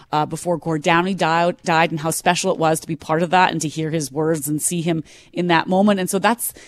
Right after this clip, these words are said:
the uplifting side of it. On the other hand, I had said to you guys earlier this week, I hate booing. We were talking about the place kicker getting booed at the game Friday and how he really hopes to redeem himself tonight. Well, I'll tell you why I hate booing.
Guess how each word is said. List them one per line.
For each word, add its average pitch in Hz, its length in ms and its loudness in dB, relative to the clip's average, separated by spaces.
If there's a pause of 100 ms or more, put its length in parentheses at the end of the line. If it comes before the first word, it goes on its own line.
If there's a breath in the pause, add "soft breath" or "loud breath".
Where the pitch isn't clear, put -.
(180 loud breath)
the 175 300 0
uplifting 240 600 2
side 165 300 -2
of 156 100 -6
it. - 240 -2
On 220 160 4
the 233 140 0
other 285 300 6
hand, 170 480 -2
I - 80 4
had 214 180 4
said 269 240 4
to 285 60 -12
you 302 100 0
guys 214 360 0
earlier 196 280 2
this 190 200 -4
week, 175 200 -2
I 208 80 4
hate 170 260 -2
booing. - 380 4 (260 loud breath)
We 180 80 -2
were 180 100 0
talking 160 360 -2
about 202 160 0
the 233 60 -4
place 302 280 0
kicker 165 260 -4
getting 156 300 -2
booed 185 220 4
at 208 80 -2
the 220 160 -6
game 247 220 4
Friday 151 400 2
and 147 80 -2
how 147 120 -4
he 160 120 -4
really 175 240 0
hopes 180 300 0
to 208 100 -2
redeem 190 320 0
himself 202 440 2 (460 loud breath)
tonight. 233 480 4
Well, 214 140 0 (180)
I'll 196 140 6
tell 311 180 2
you 359 140 2
why 208 260 6
I 190 120 4
hate 170 300 -4
booing. - 400 -6